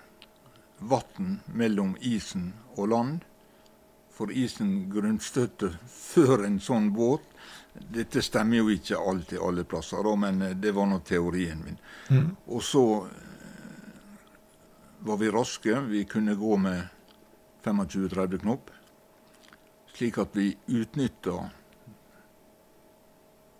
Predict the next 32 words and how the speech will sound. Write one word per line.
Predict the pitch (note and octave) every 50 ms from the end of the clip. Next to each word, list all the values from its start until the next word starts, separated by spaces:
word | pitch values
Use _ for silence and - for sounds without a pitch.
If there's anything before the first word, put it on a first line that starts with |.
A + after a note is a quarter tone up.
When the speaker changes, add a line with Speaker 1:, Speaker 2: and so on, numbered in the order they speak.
| _ _ - - _ _ - - - _ - - E2
Speaker 1:
når | A#2 A#2 A2+ G#2 F#2+ F2 G2 G#2+ - - - - - - - -
isen | - A#2+ G#2+ - - A2+ G#2 G2
var | G2 G2+ G2
åpen | - - G#2 A2 A#2 - A2 G#2+ A2+ C#3+ D#3+ - - - - - - -
og | F2 F#2 F2
været | F#2+ F2 E2 D#2 D2+
var | D2+ D#2+ D#2
godt. | - - - - - - - - - - -
Speaker 2:
Ja, | D3+ - A#2 A2 - -
du | -
kan | - A#2+ A#2
bruke | A#2 A#2 A2 - - A2
en | G#2+ A2+
kort | - - - A2 - -
sesong | - - G#2+ G2+ A2 A2+ G2+ A2+ A#2+
på | - - A#2 A2 G#2+
en | G#2+ G#2+ A2 A2
Speaker 1:
Ja, | G#2+ A2+ B2 -
Speaker 2:
effektiv | A2+ - - A2 G2 F#2 E2 -
Speaker 1:
ja. | A2+ A#2+
Speaker 2:
måte, | G#2+ G2+ - - - C3
men | B2 B2+ C3 B2 - - - - - - - -
grunnprinsippene | D#3 D3 C#3 A2 - A2+ G#2+ F#2+ - G2 - - A2 G#2 G2+ G2+ G2 -
deres, | - F3+ E3 C#3+ -
det, | - D#3 D3 D3 C3+ A#2 A#2+ C#3+ - F#3+ -
det | D3+ C#3+ C#3+ A#2+
er | G2
jo | G2 A#2+ D#3
nesten | D#3 D#3 C3 - - A2+ G2
som | - A2 G#2+
å | G#2+ A2
høre | A2+ G2 F#2 F#2+ G2+ G2 G2+